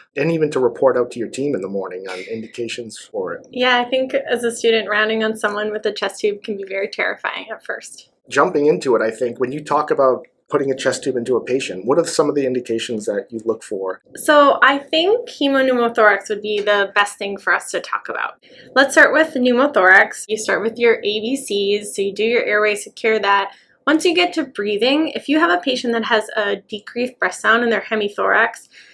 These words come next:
Speaker 2: you want to think pneumothorax and trauma. This isn't the patient that you want to start thinking maybe they have a pneumonia, because this can be a very life-threatening condition.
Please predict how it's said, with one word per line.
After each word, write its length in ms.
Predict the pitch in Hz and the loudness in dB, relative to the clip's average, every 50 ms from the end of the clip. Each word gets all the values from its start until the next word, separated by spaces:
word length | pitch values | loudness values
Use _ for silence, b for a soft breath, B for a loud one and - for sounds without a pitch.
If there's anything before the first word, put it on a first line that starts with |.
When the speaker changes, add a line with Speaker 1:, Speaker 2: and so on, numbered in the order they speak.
| b b | b b
Speaker 2:
you 100 | - 247 | -8 4
want 220 | 247 262 262 269 311 | 8 8 8 8 8
to 40 | 339 | 4
think 300 | - - 381 381 370 320 | 0 0 0 0 2 2
pneumothorax 640 | 285 269 262 247 240 233 240 220 208 208 202 - | 2 4 4 4 2 2 4 4 4 4 4 0
and 100 | 214 208 | -6 -8
trauma. 400 | 202 - 190 160 - - - 190 | 0 2 2 2 2 -2 -6 -4
This 200 | 202 233 226 - | -4 -4 -2 -2
isn't 320 | 247 233 233 269 269 254 262 | -2 0 2 2 2 2 2
the 80 | 294 | -2
patient 420 | 294 - 269 254 247 - 262 240 220 | 0 0 0 -2 0 0 -2 2 2
that 160 | 226 202 220 | 2 0 0
you 100 | 220 214 | -2 2
want 200 | 208 208 208 208 | 2 4 4 4
to 40 | 214 | 0
start 300 | - - 220 208 - - | -2 -2 -2 -2 -2 -2
thinking 320 | 220 214 202 208 208 214 | -6 -6 -6 -4 -2 -2
maybe 180 | 214 208 196 196 | -2 -2 -2 -2
they 140 | 180 196 190 | -2 -4 -2
have 240 | - - 196 185 | 0 0 0 0
a 60 | 190 185 | -2 -6
pneumonia, 920 | 202 202 202 214 226 285 302 311 302 302 294 294 285 277 269 269 269 254 233 | -6 -6 -4 0 2 4 4 6 6 4 4 4 6 8 8 8 8 6 4
because 280 | 226 - 247 233 233 - | 0 0 0 0 0 0
this 180 | - 233 233 | 0 0 0
can 160 | - - 285 269 | 0 -2 0 2
be 100 | 269 247 | 4 4
a 80 | 226 | 4
very 260 | 202 202 202 196 196 | 4 2 0 2 2
life-threatening 760 | 202 185 175 170 185 - - - - 202 - 196 208 202 196 196 | 0 0 0 -2 -4 -6 -8 -6 -6 -6 -4 -4 -8 -10 -10 -10
condition. 680 | - 196 185 185 185 - - 240 277 330 339 339 | -12 -10 -8 -8 -8 -4 -2 -2 0 0 -2 -4